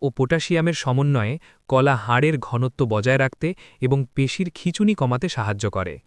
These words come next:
বিশেষত বয়স্কদের জন্য এটি অত্যন্ত উপকারী।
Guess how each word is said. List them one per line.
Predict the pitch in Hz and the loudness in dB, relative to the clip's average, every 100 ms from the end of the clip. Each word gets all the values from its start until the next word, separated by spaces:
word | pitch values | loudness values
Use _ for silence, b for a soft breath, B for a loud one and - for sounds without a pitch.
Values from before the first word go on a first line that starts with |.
| b b b b | b b b b
বিশেষত | 135 151 220 214 - 135 b b 120 | -2 2 2 2 0 -4 b b 0
বয়স্কদের | 113 135 180 - 208 214 | 6 6 4 2 2 2
জন্য | 175 185 190 | 2 2 2
এটি | 143 180 - | 0 -4 -4
অত্যন্ত | 131 - 160 160 | -4 -2 -2 0
উপকারী। | 131 117 107 98 | -2 -2 -4 -4